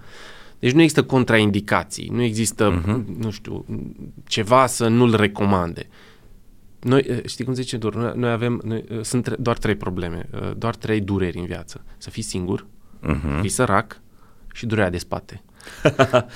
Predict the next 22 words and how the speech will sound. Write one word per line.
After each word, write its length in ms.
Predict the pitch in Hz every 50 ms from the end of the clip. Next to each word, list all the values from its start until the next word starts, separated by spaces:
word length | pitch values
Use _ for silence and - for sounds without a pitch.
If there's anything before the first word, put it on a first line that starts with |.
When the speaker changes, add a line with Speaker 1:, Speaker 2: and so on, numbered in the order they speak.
| - -
Speaker 1:
Aia, 260 | - - 127 127 127 117
Speaker 2:
Ok. 60 | 107
Speaker 1:
a 100 | 113 120
treia, 380 | - - 139 123 107 95 92 101
aia 300 | - 127 139 139 131 117
o 40 | 110
rezolvăm 480 | 104 110 98 107 107 101 104 107 98
noi. 160 | 92 92 95
Restul 320 | 113 139 147 139 - - 139
nu 100 | 143 135
prea 180 | - - 101
putem, 380 | 98 - 101 - 104 98 95 - 104
dar 220 | 101 104 104 104
a 60 | 104
treia 280 | 101 - - 123 120 110
o 40 | 107
rezolvăm 480 | 104 107 98 101 104 98 98 98 92
noi. 180 | 92 98 101 - - - - - -
Și 100 | - -
durerea 220 | - 117 123 135 131
de 100 | 117 110
spate, 500 | - - 120 117 110 - 110 107 82